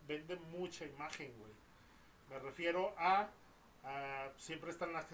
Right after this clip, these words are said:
así como los villamelones de, güey, si no se ve bonito, güey, pues no lo quiero jugar, güey.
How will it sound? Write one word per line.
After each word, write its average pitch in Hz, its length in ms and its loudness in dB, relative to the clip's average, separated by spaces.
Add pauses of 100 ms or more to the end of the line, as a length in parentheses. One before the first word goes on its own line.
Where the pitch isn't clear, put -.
(120)
así 156 180 -8
como 170 300 -6
los 139 160 0
villamelones 135 640 -2
de, 143 80 -4
güey, 175 320 4
si 175 160 -10
no 170 100 -6
se 202 120 -4
ve 220 100 2
bonito, 214 640 -4
güey, 208 360 -2 (560)
pues 139 160 -12
no 139 120 -8
lo 151 200 -6
quiero 151 220 -8
jugar, 117 420 -8
güey. - 240 -14